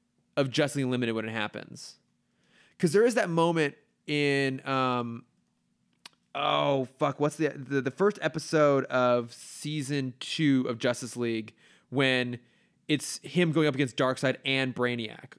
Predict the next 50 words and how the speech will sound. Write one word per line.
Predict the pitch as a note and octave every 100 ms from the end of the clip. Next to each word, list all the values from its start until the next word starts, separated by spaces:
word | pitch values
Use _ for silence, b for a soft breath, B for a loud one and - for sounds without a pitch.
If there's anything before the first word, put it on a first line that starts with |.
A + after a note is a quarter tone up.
| -
When, | B2+ A#2+ A#2 A#2
when | D3 B2+
Darkseid | C#3 C3+ C#3
shows | C#3 B2
up | A#2+
to | - B2 A#2 A2+ A2 - _ _ -
basically | B2 A#2 A#2
say, | B2
like, | A2+ G#2+ G#2+
"Hey, | C3+ A#2 A2+ A2
I | B2
need | A#2 A2
help. | A#2+ A2 - - _ _ _
Brainiac's | B2+ A#2+ A2+ G#2+
gonna | A2+
kill | G#2 A#2+
all | A2 G2+
of | G#2
us," | G#2
and | -
they | G#2+
end |
up | G2+
teaming | - A#2 G#2
up. | G#2+ - - b b b b b b
And | C#3+
there's | D#3+
that | E3
moment | D#3+ E3 D#3
when | C#3
he | B2+ C#3 A2+
really, | B2 B2 E3 E3 D3 C#3+ C3+ C3+ C3
um, | C3 B2 A#2
gets | A2 C3
into | A#2+
the | G#2+
fight. | - A2 G#2+ -
Uh, | A2 A2 A2
bu-, | A2
bu-, | A2+
bu-, | A2
bu-, | A2
bu-, | A2
bu-, | A2
bu-, | G#2+ A2
bu-, | A#2
bu-, | A#2+ A#2 A#2 A#2
what's | A#2
it | A2+
called? | - D#3+ D#3 D#3 D#3+ D#3+ D#3+ D#3 D#3 D#3 D3+ D3+ D3+ C#3+